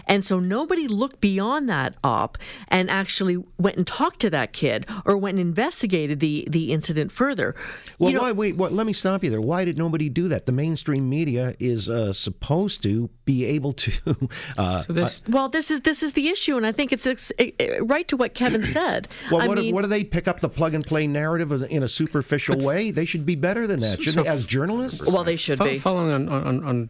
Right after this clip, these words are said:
Speaker 3: I mean, I agree with Alyssa. W-, w-, following on Rocco's thoughts, though, it, it strikes me that journalists today are too seldom journalists. They're, in effect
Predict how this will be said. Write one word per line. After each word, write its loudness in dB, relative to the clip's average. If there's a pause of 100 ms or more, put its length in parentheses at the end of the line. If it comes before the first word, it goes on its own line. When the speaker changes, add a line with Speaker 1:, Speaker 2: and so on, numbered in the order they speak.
Speaker 3:
I -2
mean, 2
I 0
agree 0
with -4
Alyssa. -4
W-, -2
w-, -8 (320)
following 4
on 0
Rocco's 0
thoughts, -2
though, 0 (1000)
it, -8
it -6
strikes 2
me 4
that 0 (540)
journalists 2
today 2 (640)
are 2 (120)
too 0
seldom 2
journalists. -2
They're, 2
in 2
effect -2